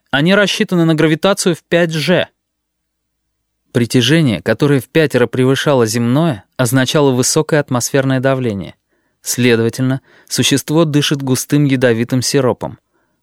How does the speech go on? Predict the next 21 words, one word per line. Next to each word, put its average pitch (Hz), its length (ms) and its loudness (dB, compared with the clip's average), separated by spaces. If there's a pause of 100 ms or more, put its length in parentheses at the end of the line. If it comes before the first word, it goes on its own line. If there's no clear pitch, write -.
Это 113 260 -2
сулило 123 420 2
крайне 139 580 0
опасное 127 480 -2
осложнение. 117 720 -4 (1400)
«Передайте 156 520 2
спасателям», 143 680 0 (220)
сказал 117 460 0
Конвей 127 400 0
Хендриксу, 104 680 -4 (460)
«чтобы 135 340 0
они 165 220 4
приближались 147 560 0
к - 80 -20
пострадавшему 156 760 0
особенно 175 540 2
осторожно, 170 640 -2 (320)
но 131 240 2
не 160 200 4
теряя 143 380 0
времени». 107 480 -2